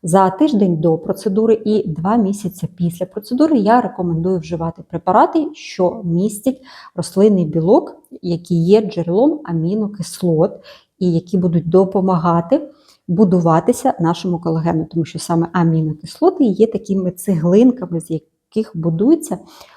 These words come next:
колаген. І тут би я відмітила, е, такий препарат, як спіруліна. Це водорость, яка багата саме, е, рослинними амінокислотами. А крім того, вона має ще, е, певний такий комплекс вітамінів групи В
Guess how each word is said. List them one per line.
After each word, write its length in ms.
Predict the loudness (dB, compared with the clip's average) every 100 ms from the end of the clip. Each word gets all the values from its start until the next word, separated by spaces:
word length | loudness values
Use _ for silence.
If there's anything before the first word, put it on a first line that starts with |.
| _
колаген. 420 | -2 -2 0 -4 -6 -16 -20 -6
І 80 | 2
тут 240 | 4 4
би 80 | 2
я 200 | 2 0
відмітила, 760 | 0 0 -2 -2 0 0 0 -2
е, 200 | -4 -6
такий 180 | -6 -10
препарат, 460 | -6 -6 -2 -2 -2
як 120 | -4 -10
спіруліна. 720 | -8 -2 2 2 2 2 0
Це 220 | -2 -6
водорость, 600 | -2 2 2 0 -4 -8
яка 220 | -8 -4
багата 880 | -2 -2 -2 -2 0 0 0 -6 -8 _ _ _ _
саме, 480 | -2 0 0 -2 -2
е, 140 | 0
рослинними 600 | 0 0 2 2 2 0 0
амінокислотами. 960 | -2 -2 -4 -6 -8 -4 -6 -4 -8 -8
А 40 | -6
крім 200 | -6 2
того, 280 | 2 2
вона 280 | 0 -2 -2
має 320 | -2 -2 -2
ще, 280 | -4 -8 -10 -10 -20 -20 _ _ -6
е, 260 | -2 -2 -4 _
певний 360 | 2 4 4 0
такий 280 | -4 -8 -8
комплекс 600 | -2 -2 -4 -8 -12 -10
вітамінів 460 | -4 -2 0 -2
групи 360 | -2 -6 -6 -4
В 340 | 2 2 2